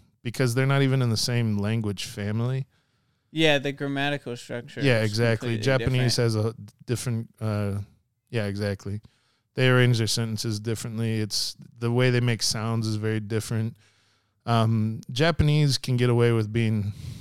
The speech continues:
Speaker 1: um, based on syllables a lot,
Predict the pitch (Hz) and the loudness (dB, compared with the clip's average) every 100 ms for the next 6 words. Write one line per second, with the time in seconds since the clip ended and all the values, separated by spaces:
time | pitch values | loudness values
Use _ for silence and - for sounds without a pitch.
0 | - - - 110 107 101 98 98 - _ | -16 -18 -8 -4 -2 -2 -4 -6 -12 _
1 | _ _ _ _ - 139 143 117 104 - | _ _ _ _ -2 0 2 0 0 0
2 | 110 104 104 101 104 104 101 | 0 0 -2 -2 -2 -4 -4